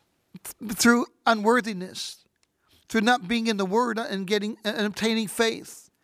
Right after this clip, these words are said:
through just being lukewarm, he's unable to express his love. These vehicles I'm gonna share with you,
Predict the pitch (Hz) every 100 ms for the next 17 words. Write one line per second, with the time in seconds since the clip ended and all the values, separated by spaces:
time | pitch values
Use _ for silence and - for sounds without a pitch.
0 | _ _ - - - 226 226 214 185 233
1 | 214 214 240 220 208 254 277 156 - _
2 | _ _ _ _ _ _ - 226 185 -
3 | 208 - 233 240 170 123 _ _ _ _
4 | _ _ _ _ _ - 202 - - 208
5 | - 220 170 147 - - - _ _ _
6 | _ _ _ _ _ - - _ - 254
7 | 202 190 247 208 220 196 208 190 - 233
8 | 233 226 - 180 190